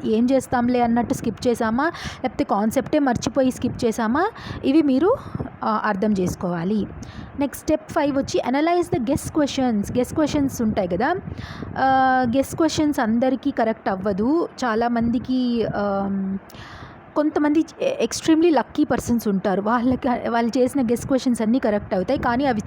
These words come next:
చాలా rarest of the rarest cases. So హై నెగెటివ్ మార్కింగ్ రిస్క్ ఉంటుంది గెస్ క్వశ్చన్స్లో.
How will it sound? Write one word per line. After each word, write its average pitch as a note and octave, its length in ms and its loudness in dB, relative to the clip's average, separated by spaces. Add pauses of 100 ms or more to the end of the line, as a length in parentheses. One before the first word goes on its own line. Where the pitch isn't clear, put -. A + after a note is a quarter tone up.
చాలా B3+ 240 2
rarest C4 560 2
of C4 60 2
the A3 140 0
rarest G#3 460 0
cases. G#3 520 -2 (600)
So B3 380 4
హై C#4+ 420 2
నెగెటివ్ D4 360 2
మార్కింగ్ B3+ 500 2
రిస్క్ A#3 360 -2
ఉంటుంది G#3 360 0
గెస్ G#3+ 240 -2
క్వశ్చన్స్లో. G#3 600 0